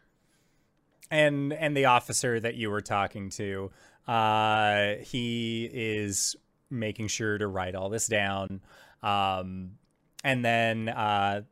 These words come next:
they ask for Dimitri's phone number just so that way they can have, like, all the contact information that they need, and they'll,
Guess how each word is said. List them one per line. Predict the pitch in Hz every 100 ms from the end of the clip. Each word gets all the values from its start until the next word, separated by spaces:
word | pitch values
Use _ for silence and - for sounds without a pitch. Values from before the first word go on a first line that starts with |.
| _ _
they | 110 120 107 104 113
ask | 117 113 -
for | 117
Dimitri's | 110 107 98 107 101 -
phone | 107 101
number | 98 98 101 98
just | 92 -
so | 110
that | 98 98 107
way | 98 92
they | 98
can | 101 104
have, | 101 98 95 -
like, | 95 92
all | 92
the | 101
contact | - 104 95 101 -
information | 98 - 98 98 101 98
that | 95
they | 107 101
need, | 135 156 156 139
and | 107
they'll, | 104 104